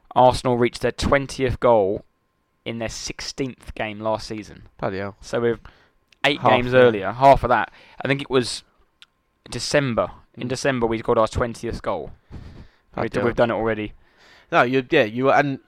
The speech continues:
Speaker 2: I'm obviously moaning about Tottenham and how bad we are, whatever you talk about the goals, but you can't argue. Yeah, Arsenal are at, at the moment a very, very good side, and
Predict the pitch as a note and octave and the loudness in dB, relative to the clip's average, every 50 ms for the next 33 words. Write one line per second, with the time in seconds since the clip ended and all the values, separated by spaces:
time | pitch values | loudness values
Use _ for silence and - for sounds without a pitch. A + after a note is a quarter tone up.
0 | _ _ _ - C#3+ C3+ B2+ C3+ C3+ B2 - B2+ A#2+ B2 B2+ B2 A#2+ A#2 A2+ G#2 | _ _ _ 4 4 6 8 8 6 6 6 2 4 6 6 6 6 4 2 0
1 | - - C3 A#2+ - A2+ A2+ A2+ A#2 A#2+ A2+ G#2+ A#2+ A#2 A#2 A#2 A2+ A2+ A2+ A2+ | 0 2 0 2 2 2 0 0 0 0 2 4 4 6 6 4 4 4 4 2
2 | G#2+ - - _ - B2+ B2 A2 G#2 G#2+ A2+ - B2 A2 A#2 F2 F2+ A2+ - A#2+ | 2 -2 -6 _ -2 0 2 2 2 0 -2 -4 -4 -2 -2 -2 -2 2 4 4
3 | A#2 A2+ A2 - - - A#2 A2+ - - _ _ _ _ _ _ _ _ _ _ | 4 4 2 -2 0 2 2 2 2 -4 _ _ _ _ _ _ _ _ _ _
4 | _ B2 - C3+ B2+ B2 G#2 A2+ A#2+ A#2+ A#2+ A2+ B2 B2 A2+ A#2+ B2 - - - | _ -4 4 6 6 8 8 8 6 6 6 6 6 8 8 8 6 4 4 2
5 | A#2 A#2 A#2 A2+ G2+ - A#2+ A#2+ F2+ - - - B2 A#2+ A#2 A#2 A#2+ B2 A#2+ A2+ | 2 2 2 2 0 0 0 0 0 -2 -2 -2 0 0 0 2 2 2 2 4
6 | A#2 A#2+ A#2 A2+ B2+ B2+ B2 A#2+ A#2 A#2 - - A#2+ B2+ B2 A#2 A#2 A#2 - - | 2 0 2 4 6 6 6 6 4 0 -2 -2 2 2 2 2 0 -2 -2 2
7 | C#3 C3 B2+ A2+ G#2 A2 A2 G#2+ G#2+ G2 | 2 2 4 2 0 -4 -8 -10 -12 -16